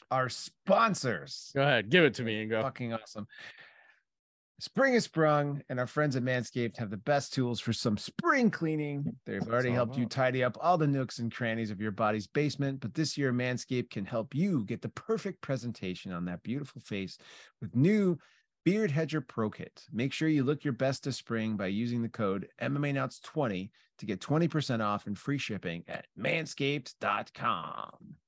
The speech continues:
Speaker 2: That's right. It's time to tame your mane with the Beard Hedger Pro Kit. The sun is peeking back out, which means you'll have to show your face in daylight again. So use the kit to make sure your scruff looks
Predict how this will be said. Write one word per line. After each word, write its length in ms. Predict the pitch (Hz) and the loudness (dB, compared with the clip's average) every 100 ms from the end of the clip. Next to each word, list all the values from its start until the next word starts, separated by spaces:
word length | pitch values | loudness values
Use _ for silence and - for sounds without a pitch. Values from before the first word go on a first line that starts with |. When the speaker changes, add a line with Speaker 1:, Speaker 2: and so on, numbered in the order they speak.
| - | -14
Speaker 2:
That's 200 | 95 - | -6 4
right. 180 | 151 147 | 6 6
It's 160 | 110 | 4
time 240 | - 165 165 | 4 6 8
to 180 | 139 120 | 6 6
tame 360 | - 214 285 | 2 4 6
your 120 | 285 269 | 6 6
mane 520 | 233 147 113 101 95 | 4 4 0 -2 -4
with 140 | 101 | -8
the 80 | - | -8
Beard 380 | 95 117 143 156 | -4 0 2 2
Hedger 360 | 139 147 160 135 | 2 2 4 0
Pro 320 | - 123 117 | 0 2 2
Kit. 340 | - 95 87 - - - _ 120 | 0 -4 -4 -8 -20 -20 _ -4
The 80 | |
sun 280 | 117 180 185 | 2 6 8
is 180 | 180 135 | 8 6
peeking 300 | - 180 165 | 4 4 6
back 200 | 160 143 | 4 6
out, 260 | 160 147 151 | 6 6 6
which 220 | 120 - | 2 -4
means 280 | 139 139 127 | -2 0 0
you'll 100 | 120 | 2
have 160 | 123 110 | 0 0
to 140 | 110 | -6
show 220 | 98 - 147 | -4 4 6
your 160 | 147 | 6
face 400 | 127 147 139 127 | 4 4 4 2
in 260 | 127 117 104 | -2 -2 0
daylight 420 | 120 170 156 101 | 4 4 4 0
again. 320 | 92 92 90 | -2 -4 -6
So 160 | 82 117 | -6 -4
use 240 | 113 175 | 0 0
the 80 | 170 | 0
kit 300 | - 170 165 | 2 4 4
to 360 | - - _ _ | 0 -20 _ _
make 160 | 143 131 | -2 0
sure 180 | - 175 | 4 4
your 140 | 170 | 6
scruff 540 | 139 - 165 160 165 - | 4 2 4 6 6 0
looks 340 | 135 123 - | -2 -2 -4